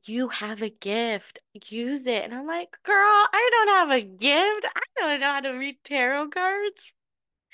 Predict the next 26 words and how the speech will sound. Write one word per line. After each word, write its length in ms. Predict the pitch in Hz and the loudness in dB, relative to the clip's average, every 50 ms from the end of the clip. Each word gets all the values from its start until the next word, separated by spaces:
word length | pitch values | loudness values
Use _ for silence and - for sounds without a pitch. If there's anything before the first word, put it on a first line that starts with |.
| - - - - - _ _ _ _ _ _ - - | -20 -20 -20 -20 -20 _ _ _ _ _ _ -4 -2
And 220 | 254 262 262 254 | 0 0 0 -4
so, 580 | - - 247 247 247 240 233 220 214 214 208 185 - _ - | -2 0 2 2 4 2 0 0 -2 -4 -6 -8 -10 _ -2
uh, 280 | 214 220 226 220 190 - | 0 0 0 0 -2 -4
she 180 | - - 247 262 | -8 -8 -8 -8
ended, 280 | 262 269 277 277 - - | -8 -8 -10 -10 -10 -8
she 120 | - 277 | -8 -6
started 320 | 254 - 240 226 247 240 240 | -2 0 0 0 0 -2 -2
teaching 400 | - 311 320 320 - 302 254 220 | -6 -8 -6 -6 -6 -8 -8 -8
me. 280 | 175 156 151 156 - _ _ - - - - - - - _ - | -8 -10 -12 -16 -20 _ _ -20 -20 -20 -20 -20 -20 -18 _ -4
And 380 | 226 233 220 214 214 214 214 226 | -2 0 0 0 -2 -2 0 2
then 260 | 226 233 233 226 220 | 2 2 2 0 -2
there 120 | 220 220 | -4 -4
was 160 | 214 214 196 | -4 -6 -6
a 60 | 190 185 | -8 -10
class 540 | - - - 262 294 311 302 285 269 - - - | -8 -4 -2 -2 -2 0 -2 -2 -4 -6 -10 -6
that 200 | 190 214 208 190 | -4 -4 -4 -4
was 120 | 196 185 | -6 -6
being 240 | - 226 214 196 180 | -6 -8 -8 -6 -6
offered 580 | 208 208 226 254 - - 254 226 214 202 208 - | -8 -8 -8 -10 -12 -8 -8 -6 -6 -8 -8 -6
by 360 | 185 175 175 175 170 165 170 | -4 -4 -2 -2 -4 -6 -8
someone 360 | - - 196 196 196 190 190 | -10 -10 -10 -8 -8 -8 -6
that 80 | 180 175 | -6 -6
I 100 | 160 160 | -4 -4
also 300 | 180 285 349 - 254 214 | -4 -4 -4 -4 -6 -6
know, 340 | 202 185 165 160 165 180 - - | -6 -4 -4 -4 -4 -6 -6 -8
and 500 | - 196 190 185 180 175 170 170 165 165 | -10 -8 -6 -6 -6 -6 -8 -10 -12 -16